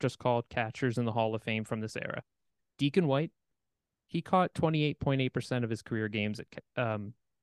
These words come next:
he caught twenty-eight point eight percent career of his games. Um, he was really more, I would say, a third baseman. I think twenty-eight point eight percent, we can all say,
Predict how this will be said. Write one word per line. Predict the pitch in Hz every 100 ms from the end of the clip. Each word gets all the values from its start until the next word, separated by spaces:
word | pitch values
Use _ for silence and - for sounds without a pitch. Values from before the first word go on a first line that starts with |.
| _
he | 131
caught | 113 110
twenty-eight | 127 120 127
point | 131 127
eight | 139 - _
percent | 160 151 131 170
career | - 160 170
of |
his | 185
games. | 190 120 - _ _ _ -
Um, | 135 131 123 120 _ _ _ _ _ _ _ _
he | 175
was | 165
really | 185 190 156 - -
more, | 143 151 139
I | 131
would | -
say, | 110
a |
third | 107 127 120
baseman. | 143 156 180 185
I | 143
think | 143 127
twenty-eight | - 147 139 -
point | 139 139
eight | 127
percent, | 139 127
we | 120
can | 117
all | 113 110
say, | 120 113